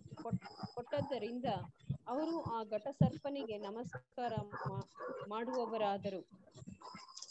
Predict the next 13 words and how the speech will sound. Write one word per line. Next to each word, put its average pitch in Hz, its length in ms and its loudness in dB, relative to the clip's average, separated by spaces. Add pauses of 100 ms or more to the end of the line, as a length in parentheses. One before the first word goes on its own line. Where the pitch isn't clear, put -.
ಇದಲ್ಲದೆ 247 580 4
ಆ 226 180 -4
ಮೃಗಕ್ಕೂ 262 560 -2
ನಮಸ್ಕಾರ 233 600 6
ಮಾಡಿ, 202 360 -6 (500)
"ಈ 269 140 0
ಮೃಗಕ್ಕೆ 269 640 -2 (340)
ಸಮಾನರು 262 800 0
ಯಾರು? 220 480 -2 (920)
ಇದರ 254 320 2
ಮೇಲೆ 302 460 2
ಯುದ್ಧ 254 360 -4 (100)
ಮಾಡುವುದಕ್ಕೆ 262 840 0